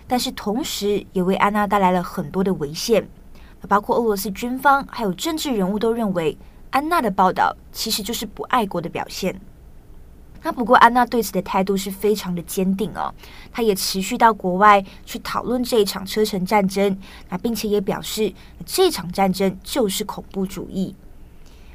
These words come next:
那接着安娜也开始受到了死亡威胁，在二零零四年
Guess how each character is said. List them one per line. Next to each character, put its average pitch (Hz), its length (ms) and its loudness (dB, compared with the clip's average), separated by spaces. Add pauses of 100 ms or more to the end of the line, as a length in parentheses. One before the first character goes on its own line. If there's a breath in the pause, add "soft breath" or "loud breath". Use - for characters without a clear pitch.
那 175 120 -8
接 202 180 4
着 208 220 2
安 190 140 2
娜 208 100 0
也 196 100 0
开 202 260 0
始 - 200 -4
受 202 200 -2
到 196 200 4
了 180 100 2
死 175 220 -6
亡 165 180 -4
威 202 160 2
胁， 185 400 0 (640 soft breath)
在 - 140 -4
二 226 100 2
零 220 140 0
零 202 120 -4
四 311 260 -6
年 196 300 0